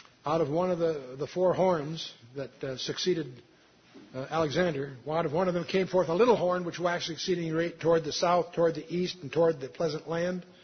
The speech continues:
idiom for Israel. And it waxed great even to the host of heaven. And it cast down some of the host,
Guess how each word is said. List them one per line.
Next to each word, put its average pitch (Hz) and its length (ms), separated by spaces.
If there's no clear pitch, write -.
idiom 151 260
for 147 160
Israel. 170 380
And 151 100
it 160 80
waxed 185 300
great 190 300
even 190 240
to 180 40
the 175 100
host 170 260
of 165 60
heaven. 123 340
And 143 100
it 143 60
cast 185 320
down 208 240
some 185 160
of 170 60
the 151 100
host, 147 380